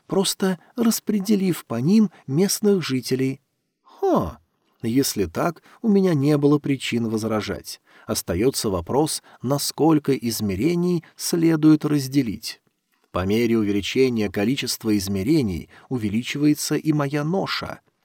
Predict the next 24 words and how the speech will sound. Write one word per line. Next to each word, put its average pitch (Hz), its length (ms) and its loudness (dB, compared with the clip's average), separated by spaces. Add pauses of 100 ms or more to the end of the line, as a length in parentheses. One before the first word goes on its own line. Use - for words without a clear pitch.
(180)
Восемь 147 600 -2
измерений, 117 840 0 (220)
с - 180 -8
первого 110 580 -2
по 110 120 -6
восьмой 120 440 -2
класс 123 480 -4 (200)
в - 80 -10
соответствии 98 880 -4 (120)
со - 140 -2
способностями 160 960 -2
учеников. 156 720 -4 (300)
Учитывая 131 500 2
текущее 139 600 -2
количество 135 580 -2
учеников 123 640 0 (180)
и 135 80 -4
сотрудников 143 720 0
школы, 160 520 0 (240)
мы 220 160 4
решили, 190 460 0
что 170 280 -2
восемь 170 460 0
измерений 117 760 0